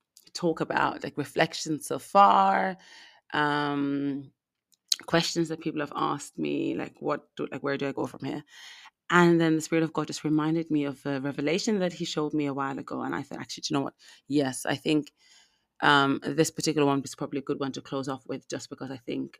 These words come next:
um, it kind of summarizes everything that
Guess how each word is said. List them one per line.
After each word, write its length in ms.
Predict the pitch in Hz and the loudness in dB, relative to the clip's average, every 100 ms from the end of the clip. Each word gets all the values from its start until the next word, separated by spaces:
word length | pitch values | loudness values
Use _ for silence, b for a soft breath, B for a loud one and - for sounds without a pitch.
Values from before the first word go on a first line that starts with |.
| - | -8
um, 420 | 127 117 - 143 _ _ _ _ - | -4 -4 -4 -6 _ _ _ _ -12
it 120 | - | 0
kind 140 | 151 | 2
of 140 | 147 - - _ _ _ _ _ _ | 2 -4 -20 _ _ _ _ _ _
summarizes 840 | - - 170 160 143 147 147 143 139 - | -4 4 6 6 4 2 4 0 -2 -2
everything 400 | 139 135 - 135 | -2 -2 -4 -4
that 240 | 135 | -4